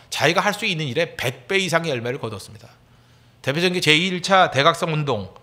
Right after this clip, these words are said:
뭐 했던 사람, 뭐 조나단 에드워드라든지 아니면 그 다음에 뭐 조지 휘필드라든지 이런 사람들 보면, 예를 들어서 조지 휘필드의 예를 들겠습니다. 이 사람은 열 시에 자서 네 시에 깼던 사람이에요. 그러니까 여섯 시간 자는 사람이죠.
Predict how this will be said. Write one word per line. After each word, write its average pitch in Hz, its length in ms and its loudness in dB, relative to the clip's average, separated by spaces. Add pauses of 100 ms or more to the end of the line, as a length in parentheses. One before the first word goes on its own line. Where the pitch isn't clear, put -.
(240)
뭐 127 340 0
했던 165 280 -2
사람, 123 240 -4 (100)
뭐 113 100 -14
조나단 139 360 2
에드워드라든지 113 720 -6 (400)
아니면 165 280 0
그 147 80 2
다음에 147 320 4
뭐 110 200 -10
조지 143 280 0
휘필드라든지 160 640 -6
이런 202 140 4
사람들 208 240 6
보면, 143 280 -2 (360)
예를 202 180 2
들어서 202 160 4
조지 208 240 2
휘필드의 190 480 0
예를 139 140 2
들겠습니다. 107 540 -10
이 139 60 -8
사람은 175 300 2
열 156 160 4
시에 180 360 0
자서 165 480 0 (260)
네 139 200 4
시에 156 160 2
깼던 135 300 -4
사람이에요. 98 400 -10
그러니까 110 180 -6
여섯 139 140 -2
시간 143 320 0
자는 120 200 -6
사람이죠. 127 400 -10